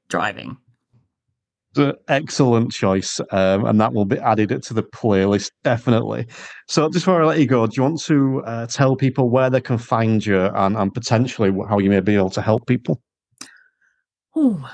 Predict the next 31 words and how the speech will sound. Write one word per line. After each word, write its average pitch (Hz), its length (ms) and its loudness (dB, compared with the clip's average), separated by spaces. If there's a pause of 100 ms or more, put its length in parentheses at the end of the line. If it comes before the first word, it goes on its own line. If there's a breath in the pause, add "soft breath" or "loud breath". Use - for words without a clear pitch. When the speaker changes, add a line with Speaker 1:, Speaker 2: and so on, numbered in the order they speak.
Speaker 1:
where 233 160 -6
can 208 160 0
you 190 80 0
find 147 320 -2
me? 131 180 0
Uh, - 80 -2
you 220 160 2
can 240 160 0
find 247 400 -2
me 196 240 2
on 160 420 -2 (520)
pretty 233 180 0
much 180 220 0
every 170 260 0
platform 160 420 -4
on 147 120 0
social 143 360 -4
media, 151 440 0
LinkedIn, 147 840 0 (240)
Facebook, - 580 -2
Instagram. 156 760 0 (580 loud breath)
My 151 140 0
website 151 560 -2
is 147 180 -4
soul - 440 -2
focused 156 720 -4
dot - 220 -4
co 185 260 -2
dot - 200 -6
U 139 140 -4
K. 123 400 -4